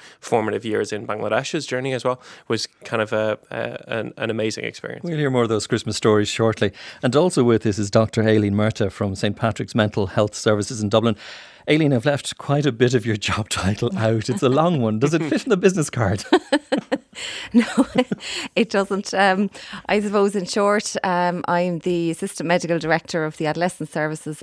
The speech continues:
Speaker 3: and a consultant child and adolescent psychiatrist. I can take a deep breath now.
Speaker 2: You see why I left you to do that one? It
Speaker 3: <laughs>
Speaker 2: definitely does. And Christmas for you, Christmas memories?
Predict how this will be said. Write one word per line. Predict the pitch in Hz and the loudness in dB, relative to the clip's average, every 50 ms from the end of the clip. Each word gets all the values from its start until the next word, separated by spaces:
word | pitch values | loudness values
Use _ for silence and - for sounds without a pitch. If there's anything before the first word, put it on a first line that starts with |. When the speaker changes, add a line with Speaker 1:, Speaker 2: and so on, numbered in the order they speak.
| - - | -10 -8
Speaker 3:
and | 165 160 165 156 | -8 -6 -6 -6
a | 151 156 | -8 -8
consultant | - - - - 165 160 - - 151 - | -10 -10 -8 -6 -6 -6 -6 -8 -8 -6
child | - 156 156 156 | -4 -4 -4 -2
and | 151 | -2
adolescent | 156 151 156 147 151 - - 143 | -4 -4 -6 -8 -8 -8 -10 -10
psychiatrist. | - - - 156 151 165 160 - 165 - - | -10 -10 -8 -6 -6 -6 -8 -10 -12 -14 -14
I | 160 | -12
can | - 156 - | -12 -12 -10
take | - 160 - | -10 -10 -8
a | 160 | -8
deep | - 180 175 - | -6 -6 -6 -8
breath | - 165 156 - - 151 | -8 -12 -12 -10 -8 -8
now. | 151 151 156 | -8 -6 -4
Speaker 2:
You | - | -4
see | - 240 214 | -2 -2 2
why | 180 185 175 | 2 4 4
I | 165 | 4
left | 156 165 - | 2 4 6
you | 311 - - | 6 6 6
to | - - | 6 4
do | 156 156 147 | 4 4 4
that | 156 156 147 - | 4 6 4 2
one? | 117 104 107 | 2 0 -4
It | - 143 - - | -6 -6 -6 -4
Speaker 3:
<laughs> | 170 | 2
Speaker 2:
definitely | 160 160 160 143 - - 123 123 | 4 4 4 4 2 0 0 0
does. | 123 101 95 104 - - - - - - - - - | 2 0 0 -2 -4 -8 -14 -20 -20 -20 -20 -4 -2
And | - 185 - | -2 2 2
Christmas | 277 269 - 254 202 - | 2 2 2 -2 -4 -4
for | - 214 | -4 -2
you, | 185 180 175 165 160 | 0 2 2 2 2
Christmas | - 170 156 - 180 156 - | 0 -2 -2 -2 -4 -4 -2
memories? | 170 170 175 175 180 190 - - | 0 0 0 0 -2 -4 -6 -10